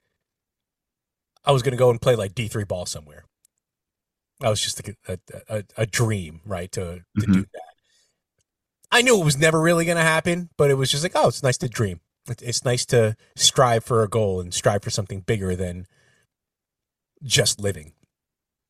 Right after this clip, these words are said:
Speaker 1: So, uh, I bowled also in high school. I was on, on, uh, the, the team that went to the state championship two years in a row.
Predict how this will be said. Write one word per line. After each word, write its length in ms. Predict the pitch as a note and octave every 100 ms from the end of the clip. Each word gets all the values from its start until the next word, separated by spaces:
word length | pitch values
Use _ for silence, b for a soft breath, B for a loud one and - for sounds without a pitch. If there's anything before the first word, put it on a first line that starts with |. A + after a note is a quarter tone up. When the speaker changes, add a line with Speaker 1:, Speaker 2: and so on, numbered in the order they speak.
| -
Speaker 1:
So, 600 | - - B2 A2+ A2+ A2 - b b b b b -
uh, 380 | C3 C3 C3+ B2+
I 80 | C3
bowled 400 | D#3+ F3+ G3+ F3
also 380 | D#3+ - F3 E3+
in 80 |
high 160 | D#3 E3
school. 480 | - - F3+ F#3 F#3+
I 80 | B2+
was 160 | B2+
on, 280 | C#3 C#3 C#3 C3
on, 360 | C3+ C3+ C3
uh, 260 | B2+ B2+ B2+
the, 180 | B2 B2
the 80 | B2
team 260 | - C#3 C3
that 140 | B2
went 140 | C3
to 80 | -
the 60 | C3+
state 300 | - C3+ B2+
championship 600 | C3+ B2+ C3 B2+ C#3+ C3+ _ _ _ -
two 140 | D3+
years 300 | C3+ C#3 B2+
in 80 | B2+
a 80 | B2+
row. 320 | C3 D#3